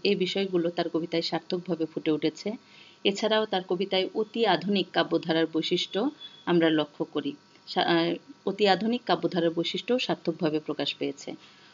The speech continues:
উপমা, চিত্রকল্প, এ-, এসব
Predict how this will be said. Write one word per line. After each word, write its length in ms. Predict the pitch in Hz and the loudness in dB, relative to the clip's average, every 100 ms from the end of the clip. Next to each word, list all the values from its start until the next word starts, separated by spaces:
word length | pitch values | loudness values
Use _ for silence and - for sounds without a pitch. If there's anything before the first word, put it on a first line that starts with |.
| - | -4
উপমা, 520 | 214 208 208 202 196 190 | 0 2 4 4 4 2
চিত্রকল্প, 880 | - 180 185 180 180 170 - 175 190 - - _ - | -2 -2 0 2 4 2 2 2 2 -4 -20 _ -4
এ-, 180 | - - - _ - | -4 -4 -10 _ -2
এসব 280 | 202 208 | 0 2